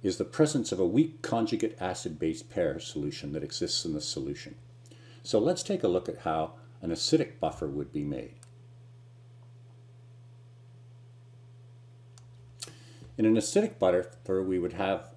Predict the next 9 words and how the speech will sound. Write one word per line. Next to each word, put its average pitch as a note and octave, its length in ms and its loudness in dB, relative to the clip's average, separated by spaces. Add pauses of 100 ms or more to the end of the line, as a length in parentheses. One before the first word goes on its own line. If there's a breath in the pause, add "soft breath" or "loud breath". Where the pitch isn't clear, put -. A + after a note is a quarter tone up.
(120)
a D2+ 60 0
weak A#2+ 260 8
acid, D2+ 420 2 (300)
so - 160 -2
say D#3+ 260 6
something G2+ 380 -2
like E2+ 300 -2
ethanoic E2 580 -2
acid, - 400 -8